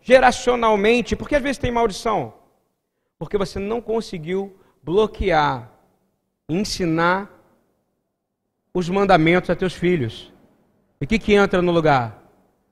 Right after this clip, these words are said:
Tradição de homens, não é isso? Facinho. Vai adaptando, vai adaptando, vai adaptando. Daqui a pouco você já tá aí fazendo um monte de coisa que parece que é de Deus.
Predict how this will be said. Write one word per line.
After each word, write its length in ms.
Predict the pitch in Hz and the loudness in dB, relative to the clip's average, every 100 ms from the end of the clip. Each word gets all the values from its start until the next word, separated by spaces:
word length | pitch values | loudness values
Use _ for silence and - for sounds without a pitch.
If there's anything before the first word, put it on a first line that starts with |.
| _ - | _ 0
Tradição 460 | 151 147 - 156 | 0 0 -2 -2
de 100 | 165 | 0
homens, 360 | 170 165 147 123 | 0 2 0 -2
não 80 | 147 | -2
é 40 | |
isso? 380 | 190 208 - _ _ _ _ | -2 -4 -10 _ _ _ _
Facinho. 560 | 185 202 - 233 196 110 _ _ _ _ _ _ _ _ _ _ _ | -4 -4 -4 -6 -6 -10 _ _ _ _ _ _ _ _ _ _ _
Vai 140 | 165 | 4
adaptando, 540 | 175 185 - - 208 185 | 4 2 -2 -4 -4 -2
vai 80 | |
adaptando, 460 | 170 175 - 202 208 | -2 -2 -4 -8 -6
vai 100 | 165 | -4
adaptando. 440 | 165 165 - 202 | -4 -6 -6 -4
Daqui 180 | 170 151 | -4 -4
a 40 | 165 | -4
pouco 280 | - 180 | -4 -6
você 240 | 202 165 180 | -6 -2 -2
já 140 | 185 | -2
tá 160 | 185 175 | 0 2
aí 340 | 165 160 160 - _ _ | 2 0 -4 -12 _ _
fazendo 300 | - 139 165 | -4 -2 0
um 20 | |
monte 300 | 151 156 170 | 2 0 -2
de 80 | 165 | -10
coisa 480 | - 147 147 139 143 - _ _ _ _ | -2 2 2 0 -8 -14 _ _ _ _
que 380 | _ 139 139 123 127 _ _ _ | _ -2 -2 -4 -10 _ _ _
parece 680 | - 160 156 175 - - 180 - _ _ | 4 6 6 2 0 -6 -8 -10 _ _
que 100 | _ | _
é 80 | 151 | -2
de 120 | 147 | -2
Deus. 600 | 143 131 120 101 - - | -2 0 0 -2 -8 -20